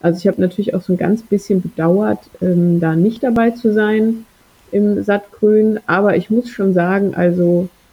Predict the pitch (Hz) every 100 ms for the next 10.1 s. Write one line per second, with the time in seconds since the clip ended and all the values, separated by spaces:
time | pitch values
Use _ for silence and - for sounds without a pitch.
0 | _ - 175 196 277 247 233 - 190 208
1 | 226 220 214 214 226 - _ _ _ -
2 | 185 190 185 - _ _ _ - _ -
3 | - 175 170 180 240 240 226 226 - 185
4 | 190 269 226 - 220 220 208 - 202 220
5 | 226 240 247 - _ - - - _ _
6 | _ _ _ 190 185 185 - _ _ _
7 | _ _ _ - 180 180 175 170 - 233
8 | - - 208 233 180 180 - 220 226 185
9 | - 190 226 - - - 160 156 156 160
10 | -